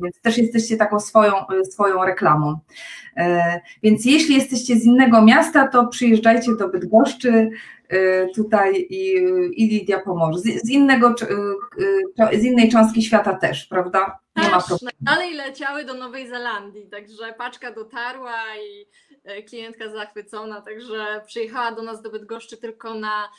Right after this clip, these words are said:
Speaker 2: ster na Bydgoszcz. E,
Speaker 1: Mhm.
Speaker 2: chcieli zobaczyć, jak, e, jak to święto się u nas odbywa i, mm, zrobili sobie okulary i potem musieliśmy oczywiście je wysłać, no bo nie byli tutaj tak długo, żebyśmy mogli
Speaker 1: Tak.
Speaker 2: je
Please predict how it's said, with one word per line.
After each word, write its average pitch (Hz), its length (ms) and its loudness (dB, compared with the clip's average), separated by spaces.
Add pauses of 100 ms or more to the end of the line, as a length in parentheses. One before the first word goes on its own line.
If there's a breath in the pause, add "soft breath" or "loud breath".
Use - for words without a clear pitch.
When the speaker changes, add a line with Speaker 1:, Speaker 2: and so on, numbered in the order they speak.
Speaker 2:
ster 233 280 -8
na 214 120 -10
Bydgoszcz. 240 680 -10
E, - 560 -14
Speaker 1:
Mhm. 214 220 -6
Speaker 2:
chcieli 233 240 -14
zobaczyć, 226 520 -12
jak, 220 140 -10 (260)
e, 214 920 -10
jak 220 280 -12
to 220 60 -18
święto 233 360 -14
się 226 160 -16
u 220 40 -12
nas 220 220 -14
odbywa 220 720 -8 (120)
i, 214 440 -10 (380)
mm, 196 220 -20
zrobili 226 300 -10
sobie 220 260 -4
okulary 240 520 -4
i 226 40 -12
potem 233 220 -14
musieliśmy 233 380 -16
oczywiście 220 380 -18
je 240 120 -10
wysłać, 233 440 -12
no 220 100 -12
bo 220 80 -12
nie 220 120 -10
byli 233 240 -10
tutaj 220 260 -10
tak 214 180 -14
długo, 220 400 -8
żebyśmy 214 540 -14
mogli 214 340 -12 (320 loud breath)
Speaker 1:
Tak. 165 140 -4 (120 loud breath)
Speaker 2:
je - 160 -10